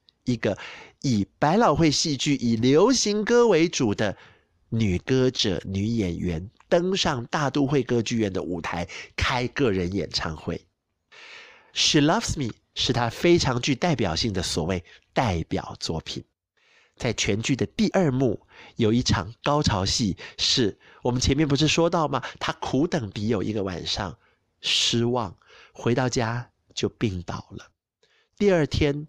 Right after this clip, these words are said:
老板已经住院了，店长重新回去上班，店长发现他请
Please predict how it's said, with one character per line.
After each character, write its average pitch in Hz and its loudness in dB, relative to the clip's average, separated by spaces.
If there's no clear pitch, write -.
老 104 -2
板 139 -2
已 78 -8
经 82 -8
住 82 -4
院 80 -4
了， - -18
店 165 2
长 85 -4
重 92 -2
新 120 -2
回 92 -6
去 - -4
上 95 -4
班， 87 -6
店 170 2
长 98 -4
发 120 -2
现 117 -2
他 110 -4
请 78 -4